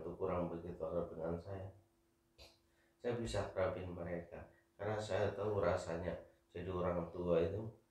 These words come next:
oh ya hidup sendiri. Jadi anaknya sebenarnya tujuh, delapan, tapi pergi semua. Tersisa tinggal satu dua yang mungkin sering adu mulut yang berdekatan.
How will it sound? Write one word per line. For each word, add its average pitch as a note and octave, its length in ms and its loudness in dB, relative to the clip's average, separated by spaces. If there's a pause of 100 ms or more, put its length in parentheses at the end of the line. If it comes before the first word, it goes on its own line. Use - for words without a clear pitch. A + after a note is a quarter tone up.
(280)
oh F2 160 0
ya E2 240 -2
hidup E2+ 160 -6
sendiri. E2+ 800 -6
Jadi F#2+ 160 -10
anaknya E2+ 480 0
sebenarnya E2+ 480 -10
tujuh, E2 480 -8 (1600)
delapan, F2 720 0
tapi F2+ 400 -6
pergi F2 240 -4
semua. E2 560 -4 (480)
Tersisa A2 480 2
tinggal F#2+ 240 6
satu F2+ 400 2
dua G2+ 160 8
yang F#2 320 6 (160)
mungkin E2+ 480 -4 (680)
sering F#2 320 2
adu F2 240 4
mulut F2+ 320 0
yang F2+ 160 0
berdekatan. E2 720 0